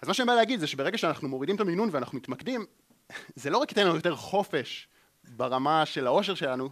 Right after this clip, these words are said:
זה ייתן לנו גם הרבה יותר תוצאות. ואני רוצה לסיים שוב עם אותו דבר שהתחלנו איתו,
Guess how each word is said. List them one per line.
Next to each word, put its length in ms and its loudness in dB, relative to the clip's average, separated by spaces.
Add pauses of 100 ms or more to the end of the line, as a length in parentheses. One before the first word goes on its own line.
(160)
זה 120 -12
ייתן 140 -2
לנו 140 2
גם 120 0
הרבה 240 -4
יותר 340 -2 (400)
תוצאות. 480 -10 (2500)
ואני 60 -2
רוצה 140 -2
לסיים 420 2
שוב 220 0
עם 80 0
אותו 160 -2
דבר 200 4
שהתחלנו 500 -2
איתו, 280 -10